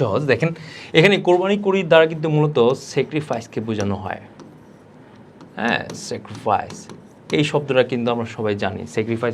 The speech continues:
মানে আত্মত্যাগ করা, কোরবানি করার মানে কি আত্মত্যাগ করা কি বোঝাচ্ছে, রাইট?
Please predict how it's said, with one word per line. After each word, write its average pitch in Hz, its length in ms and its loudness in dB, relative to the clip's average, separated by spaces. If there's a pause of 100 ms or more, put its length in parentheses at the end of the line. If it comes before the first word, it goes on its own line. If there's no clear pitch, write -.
মানে 113 180 -2
আত্মত্যাগ 107 420 -6
করা, 92 100 -2 (100)
কোরবানি 135 360 2
করার 120 240 6
মানে 110 160 4
কি 110 120 2
আত্মত্যাগ 117 340 -4
করা 120 160 2
কি - 40 0 (180)
বোঝাচ্ছে, 107 340 -2
রাইট? 160 180 0